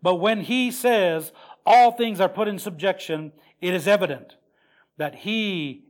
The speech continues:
is accepted who put all things in subjection to him. When all things are subjected to him, then the Son himself also will be subjected to the one who subjected all things to him.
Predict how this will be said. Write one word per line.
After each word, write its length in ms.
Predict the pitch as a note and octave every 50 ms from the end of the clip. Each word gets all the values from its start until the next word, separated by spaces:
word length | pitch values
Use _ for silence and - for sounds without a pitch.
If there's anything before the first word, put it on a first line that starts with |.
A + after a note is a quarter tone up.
| _ -
is 300 | G3 F#3+ G3+ E3 C3 D3+
accepted 840 | D3 - - - - G3+ F#3+ G3 - - - C#3 B2 A#2+ B2 - _ _ _ _ _ _ _ _ _ _ _ _ _ _ -
who 120 | - F3
put 200 | E3 - F3+ E3+
all 240 | E3+ F3 F3+ F#3 F3+
things 420 | F3+ - F3 E3+ E3 D#3+ D3 C3+
in 100 | E3 D3+
subjection 640 | D3 - E3+ C#3+ B2 D#3 D#3 D3+ - - D#3 D3+ C#3+
to 160 | D3 - E3
him. 240 | C#3 A2+ A#2+ A2 F#2+ _ _ _ _ _ _ _ _ _ _ _ _ _ _ _ _ _ _ _ _ _
When 180 | - A#2+ B2 B2+
all 200 | C#3 D#3 F3 F3
things 280 | F3+ G#3 G#3 G3 F3 G3+
are 60 | G3+
subjected 580 | - - A3 E3+ F3 A#3+ A#3 A#3+ - D#3+ C#3+
to 140 | - D#3 C#3+
him, 260 | C#3 C#3+ D3 C#3+ C#3+
then 240 | C#3 D#3+ F3+ G3 G3+
the 80 | G#3 G#3
Son 240 | - - G#3 G3 F#3
himself 460 | G3+ G3 F#3+ - G#3 G3 F#3 F#3 G3
also 520 | F#3 E3+ D3+ - - C#3+ C3+ C3+ C3+ C3 - - - - _ -
will 140 | D3 D3+ C3+
be 180 | B2+ D3 D3
subjected 800 | - - - G3 F3 C#3 A#2+ F3+ G3+ G3 G3 - C3+ B2+ B2 -
to 100 | - D3
the 80 | C#3 C#3
one 500 | C3+ D#3 E3 D3+ C3 B2 B2 B2 A#2+ _ _ _ _
who 120 | - D3+
subjected 680 | C3+ - - B2 A2 - F3 D#3+ F3 - C3+ B2+ A#2+ - _ _ _ _ _ _ _ _ _ _ _ -
all 400 | B2+ D3 D#3 D#3+ D#3+ D#3+ D#3+ D#3
things 480 | D3+ - D#3+ D#3 D3+ D3+ D3+ C#3+ - -
to 120 | - D#3
him. 220 | A#2 A#2 A#2 G2+